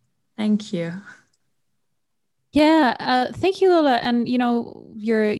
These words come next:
Speaker 2: last comment, uh, made me think of something too. Uh, I do know a couple of H S Ps who have done this, but for the people who maybe don't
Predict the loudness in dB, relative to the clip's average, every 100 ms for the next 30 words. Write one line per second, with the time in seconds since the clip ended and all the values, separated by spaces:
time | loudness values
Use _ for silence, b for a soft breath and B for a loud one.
0 | -4 -6 -4 0 2 2 0 -4 -4 -2
1 | 0 0 0 0 -2 -4 -6 -6 -8 -8
2 | -10 -8 -6 -6 -8 -6 -4 -2 -2 0
3 | 0 0 0 -2 0 0 0 -2 -4 -4
4 | -2 -2 -2 0 0 0 -2 -6 -6 -6
5 | -6 _ _ -10 -8 -6 -4 0 0 2
6 | 2 2 -2 -6 -8 -4 0 0 0 0
7 | -4